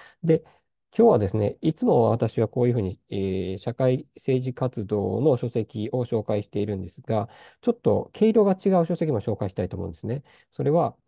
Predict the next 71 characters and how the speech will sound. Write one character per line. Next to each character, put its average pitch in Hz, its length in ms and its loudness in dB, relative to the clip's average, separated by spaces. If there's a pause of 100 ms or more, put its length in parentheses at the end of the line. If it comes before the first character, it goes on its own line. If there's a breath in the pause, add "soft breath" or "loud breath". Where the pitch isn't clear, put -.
(180)
こ 117 80 -6
の 101 80 -6
パ - 200 -10
ワ 202 120 -2
ハ 220 140 -2
ラ 226 100 -4
を 208 140 0
ど 214 80 2
う - 20 4
や 220 60 0
っ 220 40 -6
て 208 120 -4
防 185 240 -4
ぐ 180 80 -4
か 104 180 -10
と - 100 -10
い - 20 -4
う - 20 -10
こ 110 100 -4
と 98 80 -4
を 87 100 -6
書 98 60 -2
い 92 60 -4
た - 100 -4
書 104 140 -8
籍 98 240 -8
が 104 160 -6
あ 104 100 -6
っ - 80 -10
て 95 140 -2
で 82 100 -4
す 90 80 -10
ね、 95 240 -6
パ 120 80 0
ワ 131 80 4
ハ 156 80 4
ラ 151 80 4
モ 151 140 4
ン 127 40 2
ス - 60 -10
タ 90 120 -6
ー - 20 -2
の 90 100 -4
取 92 240 0
扱 101 300 -2
説 104 180 -6
明 95 140 -2
書 98 100 -4
っ 95 40 -12
て - 200 -20
い 90 40 -14
う 82 40 -10
ん - 20 -10
で 80 100 -12
す。 - 120 -14 (340 loud breath)
な 127 240 2
ぜ 233 80 2
こ 226 120 4
れ 226 40 8
を 220 60 8
説 180 380 0
明 165 80 4
し - 80 -6
た 151 100 4
い 117 60 2
か - 100 -6
と 98 100 -10
い 92 100 -2
う 92 100 -4
と、 120 300 2 (360 loud breath)
お、 92 500 -2